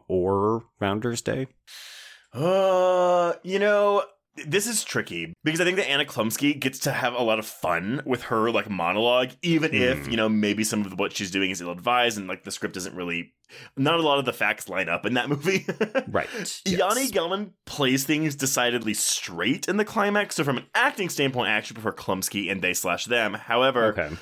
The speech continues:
Speaker 2: I think on a script level, the Mister Arda reveal makes more sense. But again, I kind of want more from him because
Speaker 1: Mm-hmm.
Speaker 2: all we get to see is that, yeah, he was bullied. He was the killer in the opening scene.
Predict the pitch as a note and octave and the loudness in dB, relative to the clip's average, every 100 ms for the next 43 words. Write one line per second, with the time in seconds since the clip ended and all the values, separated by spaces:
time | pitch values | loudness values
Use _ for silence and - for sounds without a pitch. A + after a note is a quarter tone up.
0 | - _ _ _ - D#3+ F3+ F3 C#3 - | -14 _ _ _ -4 -2 0 0 -2 -2
1 | D3 D#3 E3 D#3 C#3+ C#3 C3+ A#2 A#2 A#2+ | -2 0 0 2 0 0 2 2 2 2
2 | A2+ G#2+ A2 G#2 - A3 G3+ - - F3+ | 2 0 0 0 2 2 2 0 0 0
3 | E3 G#3+ C#3+ F3 F#3 F3+ C#3 C#3+ G3 C#4+ | 0 -2 -2 -2 0 0 -2 0 2 0
4 | A3 D3 C3 B2+ C3 - C#3+ D#3 E3+ D#3+ | 0 0 2 2 -2 -4 -4 0 2 4
5 | D#3 F#2 D2+ D#2+ - _ _ _ - F3+ | 4 0 -4 -10 -12 _ _ _ -4 0
6 | F#3+ A#3 A#3 F#3 G3+ G3+ D#3 F#3+ G#3 F3 | 2 2 0 0 -2 0 -2 2 2 2
7 | F3 B2 A#2+ A2 A#2+ D3 C#3 A#2 C3 C3+ | 0 0 0 0 2 2 0 0 2 2
8 | B2 A2 A2 A2 B2+ C3+ C3+ C3+ C3 B2+ | 0 -2 0 0 0 -2 -2 2 2 4
9 | A#2+ A#2+ A#2+ A2+ D#3 D3 | 2 2 -2 0 -2 -2